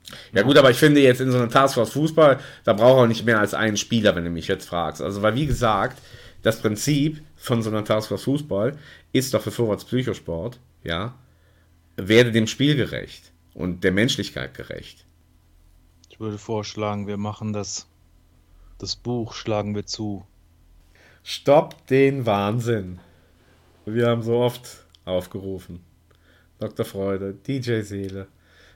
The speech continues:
Speaker 1: wir zwei, wir rackern und ackern und sagen, Leute,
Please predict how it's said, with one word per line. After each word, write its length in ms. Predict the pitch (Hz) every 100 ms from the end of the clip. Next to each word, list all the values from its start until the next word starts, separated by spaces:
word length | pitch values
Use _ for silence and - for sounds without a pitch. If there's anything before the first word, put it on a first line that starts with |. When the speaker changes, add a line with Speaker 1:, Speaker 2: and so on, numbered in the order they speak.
| _
Speaker 1:
wir 180 | 123 120
zwei, 520 | - 95 90 90 92 -
wir 320 | 117 123 101
rackern 480 | 92 90 90 92 -
und 280 | 120 113 -
ackern 480 | 87 - 87 87 -
und 200 | 117 110
sagen, 420 | 107 104 107 104
Leute, 540 | 95 87 90 90 92